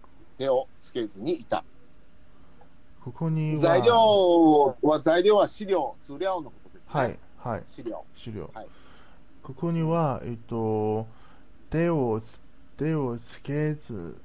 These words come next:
Speaker 2: 手をつけ、手をつけないという。
Speaker 1: 手をつけずは着手しないで。
Speaker 2: おう。
Speaker 1: あの、着手しない。
Speaker 2: はい。
Speaker 1: 着手ってわかる？
Speaker 2: はい。何も、ん、ん、
Speaker 1: あ、
Speaker 2: な-、何もしなかった。
Speaker 1: 始めない。
Speaker 2: 始めない。
Speaker 1: 何もし-、始めない。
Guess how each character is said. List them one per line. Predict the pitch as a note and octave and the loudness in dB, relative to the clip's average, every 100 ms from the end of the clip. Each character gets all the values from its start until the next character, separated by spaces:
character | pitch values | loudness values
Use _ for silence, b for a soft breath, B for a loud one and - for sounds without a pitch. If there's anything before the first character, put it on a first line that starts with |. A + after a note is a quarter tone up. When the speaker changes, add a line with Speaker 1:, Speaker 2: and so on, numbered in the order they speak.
| - | -12
Speaker 2:
手 | - | -4
を | D#3+ C3 | -2 -2
つ | - - | -6 -16
け、 | - - - - - - | -18 -18 -18 -18 -18 -2
手 | F3 | 0
を | D3+ | 2
つ | - | 0
け | D3+ | -2
な | D#3+ G3+ D#3+ | 4 4 6
い | |
と | B2 G#3 | 4 2
い | A2+ | 2
う。 | |
Speaker 1:
手 | A2+ | 2
を | G#2 | 2
つ | |
け | C3+ | 0
ず | |
は | D3 C3 - - - | -2 -4 -4 -12 -12
着 | - - G3 - | -10 -8 -8 -6
手 | D#3 | -6
し | - - | -8 -8
な | D3+ C3 | -4 -4
い | |
で。 | G2+ - - - - - - - | -6 -12 -16 -18 -18 -18 -18 -12
Speaker 2:
お | A2 G#2 G2 B2 | -8 -8 -8 -8
う。 | C3 - - - | -10 -14 -16 -10
Speaker 1:
あ | - C3+ | -4 -2
の、 | C#3 C3 C3 C3+ - - | 2 4 4 2 -4 -4
着 | - B3 - | 0 0 -2
手 | D#3 | -2
し | D#3 D3 | -2 2
な | C3+ G#2 | 0 0
い。 | - - - | -6 -18 -14
Speaker 2:
は | C3 G2 | -8 -8
い。 | - - - - - - | -10 -16 -18 -18 -18 -14
Speaker 1:
着 | - G3+ - | -6 -6 -4
手 | E3+ | -4
っ | |
て | - | 0
わ | A2+ | 2
か | A#2 | 0
る？ | - C3+ | -2 -8
Speaker 2:
は | - | -12
い。 | - - - - | -14 -14 -18 -6
何 | C3+ D#3 | -2 0
も、 | C#3+ C3 | 0 -2
ん、 | F#2 C3 A2+ B2 G2+ F2 | -2 -6 -8 -8 -8 -6
ん、 | |
Speaker 1:
あ、 | A#2+ | -6
Speaker 2:
な-、 | D#2 | -4
何 | B2 E3 | 0 0
も | D#3+ | 0
し | C3+ C3 | -2 -4
な | C3 | 0
か | |
っ | |
た。 | C3+ | 2
Speaker 1:
始 | D#3 | 4
め | F#3 F#3 | 6 6
な | F#3 | 6
い。 | C#3 - - - | 4 0 -16 -10
Speaker 2:
始 | B2 A#2 A#2 | -6 -6 -6
め | A#2+ | 0
な | D#3 | 2
い。 | |
Speaker 1:
何 | F#3+ | 2
も | E3+ | -2
し-、 | - - | -6 -10
始 | C#3 D#3 | -6 -2
め | D#3 | 0
な | E3 | 0
い。 | F3 | -2